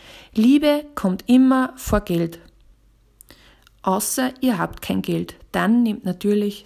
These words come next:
das Geld. Der König fragte also Orion, Ja, okay, ich gebe dir meine Tochter, ich kann sie dir wirklich überlassen, aber "Mir ist wichtig, willst du sie dann heiraten? Willst du für sie sorgen?"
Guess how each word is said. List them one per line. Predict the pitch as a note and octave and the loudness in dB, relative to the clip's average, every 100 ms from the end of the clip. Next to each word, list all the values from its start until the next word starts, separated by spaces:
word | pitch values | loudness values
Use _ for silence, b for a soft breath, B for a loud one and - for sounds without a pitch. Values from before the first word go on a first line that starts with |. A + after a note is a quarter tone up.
| - | -6
das | F#3+ - | -4 -2
Geld. | D#3+ D#3 E3 - B B B B B B B B B B B B B B B B B - | -4 -4 -8 -16 B B B B B B B B B B B B B B B B B -6
Der | A#3 | -6
König | - B3+ D4 D4 | 0 2 2 0
fragte | - G3 A3 - - - | -6 -4 -4 -4 -4 0
also | G#3 A3+ B3 A#3+ | 0 0 -2 0
Orion, | G#3 G3+ G#3+ A#3+ B3 B3 A#3+ B B | 0 0 2 2 4 2 0 B B
Ja, | G#3 G3+ G#3 | -2 0 -2
okay, | - G#3 A3+ A#3+ | -2 0 0 0
ich | G3 - | -6 -4
gebe | G#3+ A#3+ B3+ | -2 -2 0
dir | A#3+ | 0
meine | A3+ A3 A3+ | 0 0 0
Tochter, | A3+ G#3+ G#3+ - A3 G#3+ - | -2 -6 -6 -4 -2 -2 -4
ich | G3+ - | -6 -4
kann | G#3 G#3+ A#3 A#3 | -2 0 -2 -4
sie | - - G#3 | -10 -8 -8
dir | - G3+ G3 - | -2 -2 -2 -6
wirklich | G#3 B3 B3 A#3+ A3+ | -2 -2 -2 -4 -4
überlassen, | - G3+ F3+ F#3 - - A#3+ A#3+ | -4 -2 -2 -2 -2 0 0 0
aber | F#3+ G3 G3 G3 B B B B G#3 - _ _ | 0 0 -2 -6 B B B B -16 -16 _ _
"Mir | A3 A#3+ | 4 4
ist | A#3+ A3+ | 2 0
wichtig, | B3+ - C4+ A#3+ | 0 0 -4 -2
willst | C4 C4 | -2 -2
du | |
sie | B3+ C4+ | -4 0
dann | C4 G#3+ | 0 0
heiraten? | G3+ A#3 A#3+ A#3+ A#3+ A#3+ | 0 0 -2 0 0 0
Willst | C4 - | -2 -4
du | C4 | -8
für | C#4+ | -6
sie | C4 C4 | -4 -6
sorgen?" | - F3+ E3+ F3+ | -4 -2 -4 -6